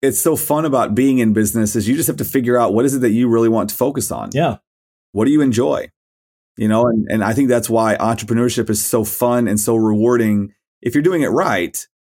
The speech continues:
Speaker 1: it's really rewarding because you're focusing on some of the best things that you can, you know, and some of the most fun things that you can imagine. And you get a chance to focus on those things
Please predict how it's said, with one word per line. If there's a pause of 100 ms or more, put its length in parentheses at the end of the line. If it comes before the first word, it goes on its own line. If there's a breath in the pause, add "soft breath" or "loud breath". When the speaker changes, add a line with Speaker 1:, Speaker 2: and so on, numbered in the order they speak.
(960)
Speaker 1:
it's
really
rewarding
because
you're
focusing
on (240)
some
of
the
best
things
that
you
can, (260)
you
know,
and
some
of
the
most
fun
things
that
you
can (320)
imagine.
And
you
get
a
chance
to
focus
on
those
things